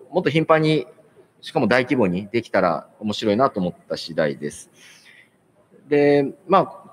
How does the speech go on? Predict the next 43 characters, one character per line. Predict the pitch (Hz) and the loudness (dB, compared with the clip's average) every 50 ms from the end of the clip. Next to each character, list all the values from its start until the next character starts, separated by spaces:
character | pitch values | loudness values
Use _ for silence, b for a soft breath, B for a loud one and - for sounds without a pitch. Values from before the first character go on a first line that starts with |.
| _ | _
建 | - 165 160 190 190 | -2 0 2 4 4
物 | 202 196 185 | 4 6 6
の | 147 113 101 87 - - | 6 4 4 2 2 -2
美 | 120 - - - 135 120 | -6 -6 -6 -6 -6 -2
し | |
さ | - 123 | 0 0
も | 101 95 104 | 2 4 4
あ | 117 | 4
る | 117 101 | 2 2
ん | 90 | 0
で | 85 | -2
す | - - | -4 -6
け | - 82 | -8 -8
れ | 80 - | -6 -4
ど | 90 110 | -4 -2
も、 | 143 147 123 | -2 0 0
見 | 113 120 | 0 -2
せ | - 185 | -2 -2
方 | - 185 180 135 - | -2 -2 -2 -4 -6
と | 95 87 | -8 -8
し | - | -8
て | - 87 | -6 -6
面 | 85 87 87 | -6 -6 -6
白 | - - 87 | -8 -10 -6
い。 | - | -2
こ | 165 | 2
れ | 175 185 | 2 4
は | 180 | 4
中 | 165 143 - 151 147 139 | 4 4 4 2 2 2
富 | - - - 139 135 131 | -2 -8 -10 -8 -8 -8
さ | 123 - 127 117 | -6 -6 -6 -4
ん | 113 | -4
で | 104 101 | -6 -8
す | - - | -8 -8
ね、 | 98 110 104 | -6 -6 -4
の | 98 107 101 | -4 -4 -6
作 | 98 - 92 - - | -6 -8 -10 -10 -10
品 | - - 92 90 | -8 -6 -4 -2
で | 90 90 | 0 0
あ | 90 | 0
る | 85 - | -2 -4
と | - - | -10 -4
か、 | - - 127 113 - - | 2 4 4 4 2 0